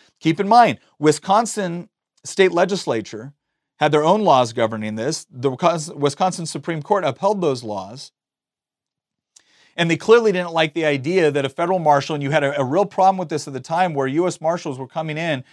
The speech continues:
and sometimes taking people that were not even runaway slaves. They were either freeborn and they had attained their freedom, and now they were taking them back and putting them back into bondage.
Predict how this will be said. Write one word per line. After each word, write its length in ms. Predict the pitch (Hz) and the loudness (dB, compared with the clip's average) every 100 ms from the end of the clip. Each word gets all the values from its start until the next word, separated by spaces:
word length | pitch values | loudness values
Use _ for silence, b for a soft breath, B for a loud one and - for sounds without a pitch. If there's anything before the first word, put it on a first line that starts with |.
| b b | b b
and 100 | 143 | -8
sometimes 380 | 175 170 147 143 | -2 0 0 -2
taking 380 | 180 180 196 | -6 -6 -6
people 260 | 165 139 143 | -4 -4 -2
that 80 | 151 | 0
were 120 | 170 | 2
not 200 | 185 240 | 4 2
even 240 | 214 185 | 0 -2
runaway 340 | 180 185 170 156 | 0 0 0 0
slaves. 640 | 143 226 247 - - - _ _ _ _ - | -2 -2 -2 -4 -12 -20 _ _ _ _ 2
They 100 | 165 | 4
were 160 | 165 | 6
either 220 | 165 156 147 | 6 4 -2
freeborn 520 | - 220 180 196 185 | -2 -4 0 0 0
and 80 | 170 | 0
they 140 | 156 | 0
had 100 | 143 | -2
attained 360 | 131 208 226 208 | -4 -8 -6 -4
their 80 | |
freedom, 500 | 143 - 117 107 127 - _ - | -6 -6 -8 -8 -14 -20 _ -8
and 140 | 156 | 0
now 140 | 175 | 4
they 120 | 196 190 | 4 4
were 100 | 180 | 0
taking 360 | 196 180 170 | -2 -2 -4
them 160 | 202 214 | -4 2
back 220 | 170 156 | 2 2
and 120 | 156 | -4
putting 240 | 180 175 165 | -8 -6 -4
them 80 | |
back 240 | 147 165 170 | 0 0 0
into 160 | 156 | -4
bondage. 640 | 139 175 214 135 104 139 - | 0 2 2 -2 -8 -12 -18